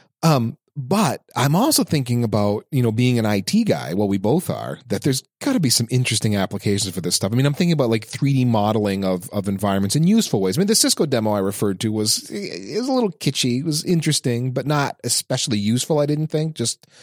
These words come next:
kind of a different take on things. But there's gotta be useful ways that you could interact with your infrastructure,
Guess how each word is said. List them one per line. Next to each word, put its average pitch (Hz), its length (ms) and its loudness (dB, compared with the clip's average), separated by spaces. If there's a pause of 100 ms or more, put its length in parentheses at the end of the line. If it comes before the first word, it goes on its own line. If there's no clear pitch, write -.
(480)
kind 110 180 -2
of 107 60 -2
a 107 40 -4
different 101 320 -4
take 107 240 -2
on 120 140 0
things. 127 220 -2
But 143 160 -6
there's 196 180 0
gotta 196 400 0
be 110 400 -2 (540)
useful 131 600 2
ways 110 380 2
that 98 80 -6
you 95 140 0
could 104 100 -2
interact 107 540 0
with 104 120 -2
your 98 160 2
infrastructure, 92 800 -2